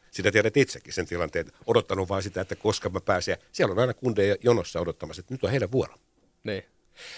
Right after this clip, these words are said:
Speaker 1: Niklas Nordgren, minä kiitän sinua tästä ja ei muuta kuin hei, kaksi syöttöpistettä on plakkarissa, kaksi peliä pelattu, niin otetaan tänään se yksi maali siihen. Tulee se nätimpi siitä sarakkeesta, eikö niin?
Speaker 2: Joo.
Speaker 1: Okei, kiitti paljon.
Speaker 2: Kiitos.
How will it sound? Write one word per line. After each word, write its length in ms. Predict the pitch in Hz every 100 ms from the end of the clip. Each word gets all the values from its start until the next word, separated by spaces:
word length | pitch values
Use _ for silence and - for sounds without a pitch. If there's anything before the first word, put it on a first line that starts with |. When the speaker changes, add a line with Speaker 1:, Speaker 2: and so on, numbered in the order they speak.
| - -
Speaker 1:
Niklas 320 | 254 269 190
Nordgren, 420 | 202 185 127 98 -
minä 220 | 139 180 -
kiitän 320 | 170 135 98
sinua 280 | 120 82 69
tästä 420 | 147 - 117 95
ja 140 | 110 107
ei 80 | 107
muuta 220 | 107 -
kuin 180 | - 101
hei, 240 | 85 80 _ _ _ _ _
kaksi 320 | 120 - -
syöttöpistettä 800 | - - - 107 92 - - 80
on 80 | 82
plakkarissa, 640 | 113 123 - 85 82 -
kaksi 300 | - - -
peliä 340 | 80 78 76 80
pelattu, 380 | 92 85 - 85
niin 180 | 87 - _ _ _ _ _
otetaan 300 | 95 98 85 -
tänään 260 | 90 80
se 80 | 95
yksi 220 | 117 -
maali 380 | 98 101 82 71
siihen. 300 | - 76 80
Tulee 200 | 92 95
se 80 | 110 - - -
nätimpi 380 | 147 151 101 -
siitä 240 | - 85 -
sarakkeesta, 520 | 87 78 - - -
eikö 120 | 98
niin? 160 | 69 - -
Speaker 2:
Joo. 280 | 90 90 - - - - -
Speaker 1:
Okei, 360 | 117 98 67 -
kiitti 280 | 151 143 110
paljon. 340 | 92 71 - -
Speaker 2:
Kiitos. 420 | - 104 - -